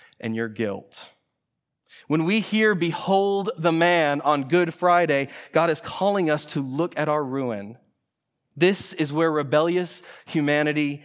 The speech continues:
has landed. And you won't understand Jesus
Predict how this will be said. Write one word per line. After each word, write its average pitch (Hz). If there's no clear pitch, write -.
has 131
landed. 107
And 120
you 120
won't 131
understand 135
Jesus 110